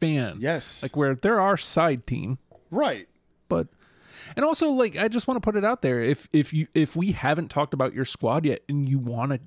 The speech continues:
Speaker 1: shoot the shit with us, man,
Speaker 2: Yeah.
Speaker 1: yo.
Speaker 2: Reach out.
Speaker 1: I, <laughs> there's hardly any teams that are gonna come in here and we're gonna be like, "No, fuck you."
Speaker 2: Yeah, even if we think they're cheeks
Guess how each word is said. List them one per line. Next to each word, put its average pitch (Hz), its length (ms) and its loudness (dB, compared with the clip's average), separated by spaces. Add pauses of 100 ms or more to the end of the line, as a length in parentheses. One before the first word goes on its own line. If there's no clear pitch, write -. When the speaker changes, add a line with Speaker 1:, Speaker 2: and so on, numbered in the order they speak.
(120)
Speaker 1:
shoot - 260 -6
the 123 60 -6
shit 165 240 -2
with 120 120 -4
us, 113 160 0
man, 156 500 2
Speaker 2:
Yeah. 151 120 2
Speaker 1:
yo. 117 280 0
Speaker 2:
Reach 113 340 -6
out. 101 280 -8 (480)
Speaker 1:
I, 165 340 4 (1000)
<laughs> - 120 -4 (460)
there's 151 340 -2 (280)
hardly 190 300 2
any 180 160 2
teams 160 340 -2
that 143 140 2 (100)
are 139 80 -4
gonna 135 160 -2
come 143 200 -2
in 135 120 0
here 127 380 -4 (260)
and 131 200 -4
we're 123 100 -4
gonna 123 100 -4
be 120 100 -4
like, 113 160 -6
"No, 117 120 -6
fuck - 440 -4
you." 104 240 -2 (720)
Speaker 2:
Yeah, 190 400 2
even 320 280 0
if 285 160 -2
we 214 140 -2
think 185 340 -4
they're 127 120 -4
cheeks - 760 -6